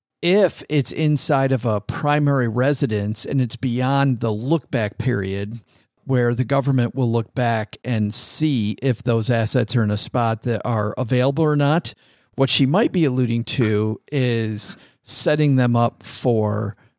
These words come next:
Medicaid, paying for any long-term care expense versus paying for that out of pocket. I'm not a fan, number one, of playing those games at all.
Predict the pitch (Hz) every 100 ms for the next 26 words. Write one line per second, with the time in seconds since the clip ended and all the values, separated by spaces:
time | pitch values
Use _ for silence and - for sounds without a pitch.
0 | - 127 143 139 - 110 101 95 98 -
1 | 131 117 113 - 110 - 123 110 117 123
2 | 120 - 123 107 - - 117 110 104 -
3 | _ _ 117 107 - 120 98 95 101 -
4 | - - - - 120 110 143 151 - 117
5 | 101 98 - 135 123 120 - 110 107 104
6 | - 123 113 - 117 117 170 - _ _
7 | _ _ _ _ 160 226 202 160 - 147
8 | 143 139 135 135 117 - 135 135 127 101
9 | - 104 95 101 120 - - _ _ _
10 | _ 131 123 139 113 110 175